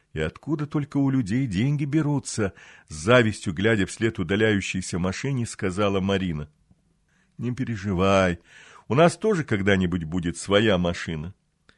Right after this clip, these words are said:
И квартира бы не помешала», рассмеялась она.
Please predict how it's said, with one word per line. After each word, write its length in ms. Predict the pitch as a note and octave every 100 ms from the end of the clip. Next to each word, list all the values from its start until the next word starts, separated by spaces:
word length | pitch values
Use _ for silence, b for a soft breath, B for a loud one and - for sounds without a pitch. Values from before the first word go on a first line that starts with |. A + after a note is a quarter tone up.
| _
И 80 | G#3+
квартира 640 | G3 G#3+ G3+ - F3 C#3 E3
бы 200 | C3+ C#3
не 140 | D3+
помешала», 880 | - C#3+ C#3 D#3+ - D#3+ D#3 D#3 D3+ B B B B
рассмеялась 840 | G2 G#2+ - G2+ G#2+ G2 G2 -
она. 320 | G#2 G2 G2